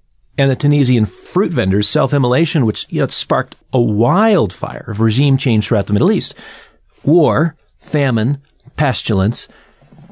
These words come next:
they drive commodity prices berserk. And when commodity prices go berserk,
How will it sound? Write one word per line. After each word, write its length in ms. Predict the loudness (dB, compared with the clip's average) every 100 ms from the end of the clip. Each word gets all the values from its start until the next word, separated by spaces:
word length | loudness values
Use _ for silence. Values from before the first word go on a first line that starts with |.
| -12
they 360 | -2 0 2
drive 500 | 0 0 0 0 -2 0
commodity 500 | 2 2 2 2 0
prices 480 | -2 -4 -2 -4
berserk. 600 | -2 -2 0 -2 -4 -12 _ _ _ _
And 160 | 0 2
when 140 | 2
commodity 540 | 0 0 0 0 0 -2
prices 460 | 0 0 0 0
go 200 | 0 0
berserk, 500 | 0 0 0 -2 -6